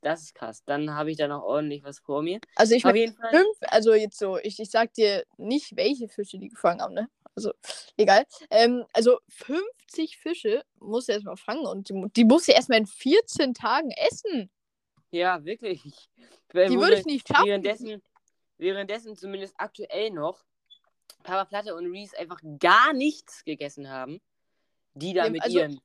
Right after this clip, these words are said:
Speaker 1: zweiunddreißig Fischen, Entschuldigung, ist ja mal Premium
Speaker 2: wirklich,
Speaker 1: hier.
Speaker 2: also diese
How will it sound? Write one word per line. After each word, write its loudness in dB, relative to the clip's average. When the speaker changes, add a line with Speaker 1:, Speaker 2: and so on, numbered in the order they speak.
Speaker 1:
zweiunddreißig -6
Fischen, -16
Entschuldigung, -10
ist -16
ja -12
mal -14
Premium -10
Speaker 2:
wirklich, -10
Speaker 1:
hier. -6
Speaker 2:
also -2
diese -2